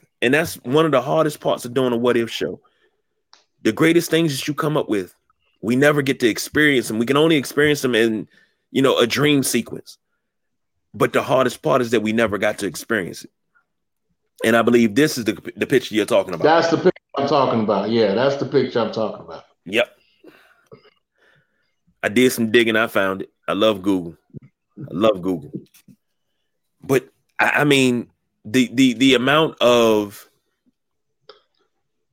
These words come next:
Speaker 1: feuds, matches, and the thing is, Owen was just, it was just, it was a love of the business. So it, it wasn't like,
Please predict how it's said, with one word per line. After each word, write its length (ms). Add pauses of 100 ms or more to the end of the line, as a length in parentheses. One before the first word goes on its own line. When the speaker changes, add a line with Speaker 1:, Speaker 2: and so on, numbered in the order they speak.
(640)
Speaker 1:
feuds, 760
matches, 800
and 320 (280)
the 120
thing 220
is, 240
Owen 480 (480)
was 180
just, 180
it 60
was 160
just, 240
it 60
was 120
a 40
love 240
of 20
the 60
business. 500 (920)
So 380
it, 200
it 140
wasn't 260
like, 260